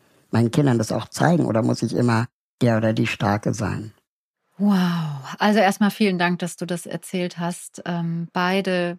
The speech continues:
Speaker 2: Geschichten. Also ich nehme an, dass die erste Geschichte eher mit Schmerz verbunden war. Ähm,
Speaker 1: Ja.
Speaker 2: weil die zweite ist ja sehr nährend und auch, äh,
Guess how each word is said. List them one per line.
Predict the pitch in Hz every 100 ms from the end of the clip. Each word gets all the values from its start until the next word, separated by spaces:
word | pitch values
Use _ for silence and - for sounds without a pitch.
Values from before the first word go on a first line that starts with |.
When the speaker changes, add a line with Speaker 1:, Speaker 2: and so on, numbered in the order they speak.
| -
Speaker 2:
Geschichten. | - 196 185 208 - 196
Also | 151 180
ich | 214
nehme | 220 262 180
an, | 214
dass | 208
die | -
erste | 180 202 185
Geschichte | 190 170 - -
eher | 156 156
mit | 156 156
Schmerz | - 160 156 -
verbunden | 156 156 156 160 156
war. | 156 214 - _
Ähm, | 151 175 165 170 170 - -
Speaker 1:
Ja. | - 139 101
Speaker 2:
weil | 170 170
die | 165
zweite | - 165 180 190 185 175 - - 113
ist | 67 185 -
ja | 175
sehr | 180 175
nährend | 175 220 208 196
und | - 180
auch, | 165 165 - -
äh, | 160